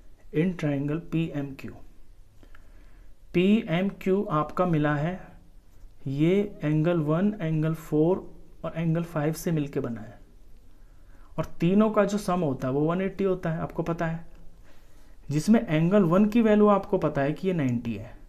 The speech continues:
तो एंगल फ़ोर और एंगल फ़ाइव आपके कितने हो जाएंगे?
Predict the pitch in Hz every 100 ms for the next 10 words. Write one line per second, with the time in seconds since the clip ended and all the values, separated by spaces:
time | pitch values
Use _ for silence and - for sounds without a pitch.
0 | - - - - - - - - - -
1 | - - - - - - - - - -
2 | - 131 160 165 196 208 180 190 202 190
3 | 185 190 180 160 131 - - - - -
4 | - - - 156 165 214 214 208 214 214
5 | 156 127 117 110